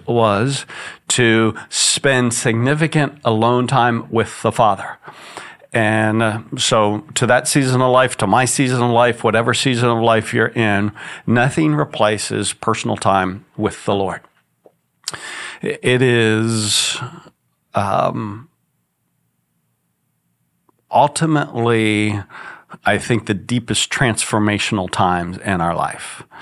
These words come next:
I was with a guy on Friday who has been in church for decades,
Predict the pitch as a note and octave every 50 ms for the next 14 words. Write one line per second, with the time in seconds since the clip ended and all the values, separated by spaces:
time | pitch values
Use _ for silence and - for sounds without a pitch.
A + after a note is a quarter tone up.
0 | - - - - - - - - - - - - - - - _ _ _ - -
1 | F2+ F#2+ F#2+ F2+ F2 A2 A2 - - A2+ G#2 A2+ G#2 G2 G2 G2+ G2+ G2+ A2 -
2 | A#2+ A2+ G#2+ G2+ G2+ G#2+ A2 A#2 A#2 A2 - - B2 G#2+ G#2+ A2 G2+ F#2+ F#2+ F2+
3 | F#2+ G2+ G2+ G2+ G2+ A2 A2+ A2 G#2+ G#2 G#2 G2+ G#2 A2+ G#2+ G#2 A2 G2 G2 G#2
4 | A2 C3+ C3 A#2+ A2 G#2+ - - - A#2+ A2+ G#2 - - - - G#2+ F#2+ F#2 F#2+
5 | G2 F#2+ G2 - A#2 A2+ - - A2+ G#2 A2+ A#2 - - A#2+ - - -